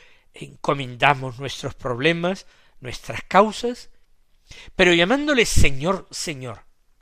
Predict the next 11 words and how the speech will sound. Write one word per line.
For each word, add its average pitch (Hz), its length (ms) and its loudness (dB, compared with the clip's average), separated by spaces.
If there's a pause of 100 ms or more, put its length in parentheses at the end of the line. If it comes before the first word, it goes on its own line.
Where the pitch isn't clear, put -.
querría 143 320 -2
decir 190 400 -6
que 143 260 -6 (280)
nosotros, 160 760 -8 (640)
sabiéndonos 175 840 -4 (220)
sus - 420 -12 (100)
siervos 170 760 -2 (120)
o 139 120 -10
sus - 380 -12 (200)
súbditos, 165 840 -8 (560)
deberíamos 143 640 -4